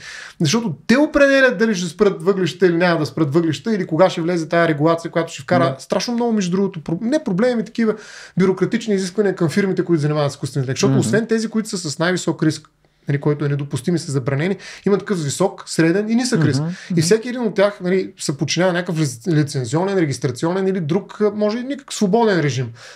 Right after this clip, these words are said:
Speaker 1: нали, в зависимост от степента на риска. Но той е свързано с създаване пак на правила, подобно на личните данни.
Speaker 2: Мгм.
Speaker 1: Нали, един брой глупости, копи-пейст, нали,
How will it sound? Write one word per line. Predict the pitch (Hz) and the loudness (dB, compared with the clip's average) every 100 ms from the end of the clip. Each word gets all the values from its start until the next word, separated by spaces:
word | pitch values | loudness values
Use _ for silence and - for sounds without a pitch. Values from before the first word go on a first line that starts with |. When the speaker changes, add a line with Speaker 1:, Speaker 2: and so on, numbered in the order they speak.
| - | -2
Speaker 1:
нали, | 180 | 0
в | 165 | 2
зависимост | 180 180 202 180 165 | 2 0 -2 -6 -8
от | |
степента | - 165 165 151 | -4 0 2 4
на | 175 | 4
риска. | 180 170 | 2 0
Но | 127 | -10
той | 117 196 | -2 -2
е | |
свързано | 190 220 208 | 0 -2 -2
с | |
създаване | - 143 185 180 | -2 0 0 0
пак | 156 151 | 0 0
на | 175 | -2
правила, | 156 156 156 | 0 2 0
подобно | 156 156 170 170 | 0 2 2 2
на | 160 151 143 - - | -2 -2 -4 -8 0
личните | 165 160 151 147 | 0 0 -2 -4
данни. | 120 135 135 143 | -2 -2 -2 -2
Speaker 2:
Мгм. | 196 | -2
Speaker 1:
Нали, | 156 190 196 | 0 -2 0
един | 180 214 214 | 0 2 2
брой | 196 208 | 2 2
глупости, | 175 196 190 156 185 | 2 -2 -2 -2 -2
копи-пейст, | 180 185 185 147 180 175 | 0 -2 -2 0 0 0
нали, | 165 175 | -4 -4